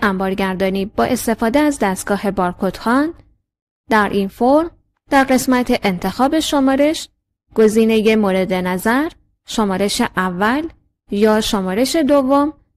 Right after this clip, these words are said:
و یا شمارش سوم را انتخاب نموده، سپس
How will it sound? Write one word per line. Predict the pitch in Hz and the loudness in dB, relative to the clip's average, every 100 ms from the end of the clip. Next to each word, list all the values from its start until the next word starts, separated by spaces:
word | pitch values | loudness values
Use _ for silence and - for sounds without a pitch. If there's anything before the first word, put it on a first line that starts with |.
| - | -2
و | 202 | 0
یا | 196 190 | 2 0
شمارش | - 190 180 247 302 330 | -2 -4 -2 -2 0 -2
سوم | - 240 220 190 | 0 -2 0 -2
را | 180 180 | -2 -2
انتخاب | 196 190 196 190 190 185 | -2 -4 -6 -4 -4 -2
نموده، | 214 233 254 269 302 339 _ _ _ _ - | 0 0 0 0 -2 -4 _ _ _ _ -14
سپس | - 226 220 220 220 220 | -2 -2 0 0 0 -2